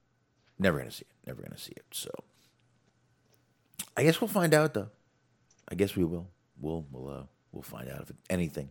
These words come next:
will ever happen. But, um, speaking of W W E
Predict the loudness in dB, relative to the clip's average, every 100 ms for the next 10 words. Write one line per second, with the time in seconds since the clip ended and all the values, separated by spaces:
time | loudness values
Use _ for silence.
0 | _ -6 -6 -6 -8 -10 -8 -10 -12 -18
1 | -18 -18 -18 -20 _ 8 10 10 8 8
2 | 8 6 4 0 -4 _ _ _ _ _
3 | _ _ _ -20 -16 -16 -18 -20 -20 _
4 | _ 2 10 12 12 10 10 10 8 8
5 | 8 8 6 4